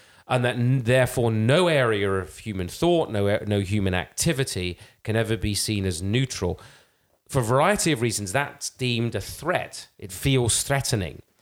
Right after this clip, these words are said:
Um, and partly because, of course, we're all conscious of the fact that as fallen human beings, we're not as Christ-centered and as submitted to the, to the fullness of the Word of God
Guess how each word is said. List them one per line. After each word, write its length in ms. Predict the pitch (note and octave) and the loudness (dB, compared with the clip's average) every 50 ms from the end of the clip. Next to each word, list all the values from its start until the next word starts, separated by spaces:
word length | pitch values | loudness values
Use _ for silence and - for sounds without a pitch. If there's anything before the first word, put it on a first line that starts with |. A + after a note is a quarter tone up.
| _ _ - - - - - _ _ _ - | _ _ -20 -20 -20 -20 -20 _ _ _ -6
Um, 640 | - A2+ A2+ A2+ A2 A2 A2 G#2+ G#2+ G#2+ G#2+ G2 - _ - - - _ _ | -2 0 2 2 2 2 0 0 0 0 -2 -4 -6 _ -20 -20 -20 _ _
and 140 | - G#2 G#2 | -14 -6 -2
partly 300 | - C3+ E3 F3 A#2+ A2 | 0 2 2 2 0 -2
because, 320 | F#2+ F#2 G2 - - G2+ F#2+ | -4 -6 -6 -6 -6 -4 -4
of 140 | G2+ - | -6 -6
course, 320 | - - G#2+ G#2+ A2 G#2 - | -4 -2 0 0 0 0 -2
we're 180 | G#2+ G#2+ A2 | 0 0 2
all 140 | B2 C#3+ D3 | 2 2 0
conscious 380 | - - G#2 G2+ G2 - - - | 0 -2 -2 -2 -2 -4 -6 -10
of 120 | F#2+ F2 | -10 -10
the 60 | F#2 | -10
fact 240 | F2 - G#2+ G#2+ - | -6 -4 -4 -4 -4
that 100 | - G2 | -6 -10
as 100 | F#2+ - | -10 -8
fallen 320 | - - A#2 A2+ G#2+ G2 F#2+ | -4 -2 -2 -2 -2 -2 -2
human 200 | G2+ F#2+ F#2+ F#2 | -2 -2 -2 -2
beings, 300 | F2+ F#2+ F#2+ G2+ F#2 E2 | -2 -2 -2 -2 -2 -2
we're 80 | F#2+ | -2
not 280 | F#2 G#2+ B2+ B2+ - - | -2 0 0 0 -2 -4
as 120 | G#2 - | -8 -10
Christ-centered 960 | - - A2 G2+ F#2+ F2+ - - G#2+ A#2 A#2+ A#2 - - - G#2+ G#2+ - - - _ _ _ _ _ _ _ _ _ _ _ - | -8 -4 -4 -4 -2 -2 -4 -4 -2 -2 -2 -2 -2 -4 -4 -6 -6 -8 -12 -16 _ _ _ _ _ _ _ _ _ _ _ -6
and 240 | A2 G#2 G2+ G#2 G2+ | -4 -2 -2 0 0
as 100 | G#2 G2 | 0 0
submitted 680 | - - - G2+ - A2 B2 C#3+ - - - G#2+ F#2 - | 0 0 0 -2 0 0 2 2 2 0 -2 -2 -2 -2
to 120 | - G2+ | -4 -2
the, 160 | F2+ G2 F#2 - _ - | -2 -4 -4 -6 _ -8
to 120 | - - G#2+ | -6 -4 -4
the 80 | E2+ | -4
fullness 500 | - - - C3+ C3+ C3 B2+ A2+ G2+ - | -4 -2 0 0 2 2 2 0 0 0
of 140 | - F#2+ E2 | -2 -4 -4
the 80 | F#2 F#2+ | -4 -4
Word 320 | F2+ A2 B2+ B2 A2+ A2 | -2 0 0 2 2 0
of 140 | G#2+ E2+ F2 | -2 -4 -2
God 440 | G2+ G#2+ G2+ F#2+ E2 F2 G2+ G#2 | -2 0 0 2 2 0 -2 -4